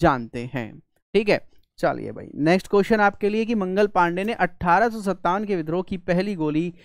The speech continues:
कहाँ पर चलाई? बैरकपुर में, मेरठ में, कानपुर में या फिर झांसी में? मंगल पांडे fired the first shoot of the rebellion of eighteen fifty seven। तो एटीन फिफ्टी सेवन की जो पहली मंगल पांडे के द्वारा गोली चलाई गई थी,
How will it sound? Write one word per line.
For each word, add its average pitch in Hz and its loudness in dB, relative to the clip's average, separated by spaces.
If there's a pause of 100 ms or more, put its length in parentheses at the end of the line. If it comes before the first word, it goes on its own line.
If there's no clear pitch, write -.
(200)
कहाँ 214 4
पर 156 0
चलाई? 123 -2 (300)
बैरकपुर 196 2
में, 190 -2
मेरठ 185 2
में, 180 -2
कानपुर 170 -2
में 170 -2
या 165 0
फिर 156 -4
झांसी 147 -4
में? 147 -2 (320)
मंगल 202 0
पांडे 185 0
fired 170 0
the 160 4
first 220 2
shoot 175 -4
of 151 -2
the 147 2 (400)
rebellion 214 4
of 165 2
eighteen 185 -2
fifty 190 -2
seven। 120 -2 (340)
तो - -6
एटीन 190 0
फिफ्टी 220 -2
सेवन 202 2
की 190 -2
जो 190 0
पहली 190 0
मंगल 185 0
पांडे 170 0
के 175 -2
द्वारा 156 2
गोली 151 -4
चलाई 156 -2
गई 135 -4
थी, 139 -6